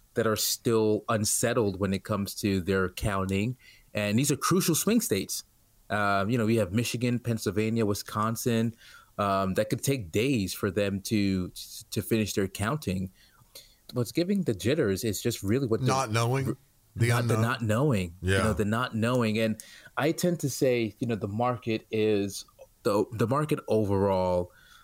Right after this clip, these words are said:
Speaker 1: doesn't really, I wanna say doesn't really care, but no matter who wins, the market will react
Speaker 2: Right, they're gonna
Speaker 1: accordingly.
Speaker 2: react.
Speaker 1: It's gonna react. It's gonna rebalance. You're gonna see reallocations.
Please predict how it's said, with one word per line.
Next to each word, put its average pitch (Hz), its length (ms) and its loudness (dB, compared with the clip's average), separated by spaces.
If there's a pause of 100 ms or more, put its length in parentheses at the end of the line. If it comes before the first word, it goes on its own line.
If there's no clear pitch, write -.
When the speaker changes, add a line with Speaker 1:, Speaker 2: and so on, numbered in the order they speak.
(440)
Speaker 1:
doesn't 135 380 0
really, 117 600 0 (800)
I 135 60 -4
wanna 139 160 0
say 120 120 -2
doesn't 104 280 -2
really 98 240 0
care, 104 460 0
but 101 340 -2
no 131 160 0
matter 151 280 2
who 123 240 0
wins, 107 340 0
the 107 80 -2
market 107 400 -2
will 104 200 0
react 92 640 -4
Speaker 2:
Right, 113 280 0
they're 110 180 0
gonna 123 200 0
Speaker 1:
accordingly. 98 160 2
Speaker 2:
react. 92 400 0 (360)
Speaker 1:
It's 113 140 0
gonna 139 140 2
react. 101 560 0
It's 117 140 -2
gonna 147 220 0
rebalance. 107 840 0
You're 120 80 2
gonna 120 100 0
see 123 200 -2
reallocations. 104 1120 0